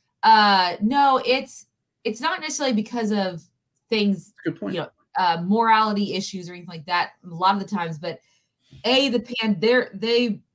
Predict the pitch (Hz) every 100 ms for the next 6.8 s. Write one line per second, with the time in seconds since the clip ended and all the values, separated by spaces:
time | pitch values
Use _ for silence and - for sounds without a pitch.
0 | _ _ 190 220 247 202 - 214 202 190
1 | 185 196 165 190 - 185 180 170 147 175
2 | 220 196 180 170 185 190 170 160 151 -
3 | 165 165 151 147 135 147 143 _ _ _
4 | _ 190 190 185 165 262 269 233 220 -
5 | 160 - 233 277 240 277 208 214 214 214
6 | 208 214 202 196 175 170 165 147